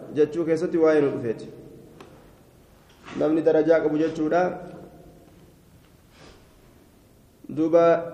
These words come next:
"إن أكرمكم عند الله أتقاكم". Irra sodaataan ormaa ka namni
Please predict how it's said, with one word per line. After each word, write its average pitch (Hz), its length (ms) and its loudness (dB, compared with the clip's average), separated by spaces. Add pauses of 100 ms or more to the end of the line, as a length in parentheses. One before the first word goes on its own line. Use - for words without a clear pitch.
(600)
"إن 165 180 2
أكرمكم 156 640 2
عند 160 280 0
الله 156 400 2
أتقاكم". 143 640 -2 (1000)
Irra 151 200 2
sodaataan 160 600 2
ormaa 160 500 0 (1200)
ka 151 120 -6
namni 165 440 -2